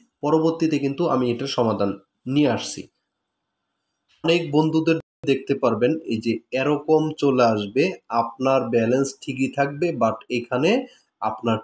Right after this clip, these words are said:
টিক মার্ক আসবে না। যদি টিক মার্ক না আসে, সেক্ষেত্রে আপনাদের কাছে দুইটা পদ্ধতি আছে, দুইটা পদ্ধতি আপনি সুন্দরভাবে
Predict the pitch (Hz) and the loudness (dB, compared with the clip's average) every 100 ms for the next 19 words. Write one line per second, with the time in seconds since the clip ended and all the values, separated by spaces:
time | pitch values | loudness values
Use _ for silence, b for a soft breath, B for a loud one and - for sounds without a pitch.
0 | _ - 202 - 143 120 117 - 107 101 | _ -4 -4 -2 0 0 -2 -6 -6 -6
1 | - 92 85 _ _ _ _ 110 135 135 | -6 -8 -8 _ _ _ _ -2 0 0
2 | 175 165 - 127 - 113 113 107 - 107 | -2 -4 -4 -6 -4 0 0 0 -4 -2
3 | 101 101 - - 101 202 b b _ - | 0 0 -4 -2 -2 -2 b b _ -6
4 | 135 156 151 - 131 107 120 117 117 123 | -4 -2 -4 -2 -2 0 -4 -4 -4 -4
5 | 120 135 107 117 139 160 165 165 127 107 | -4 -8 -8 -2 -2 0 -4 -2 -4 -2
6 | 110 110 110 104 - 185 131 117 123 120 | -6 -4 -4 -2 -2 -4 -2 -4 -2 -4
7 | 120 110 117 113 107 - 120 - 110 107 | -6 -8 -8 -4 -6 -4 -10 -8 -8 -8
8 | 104 104 104 165 | -6 -4 0 0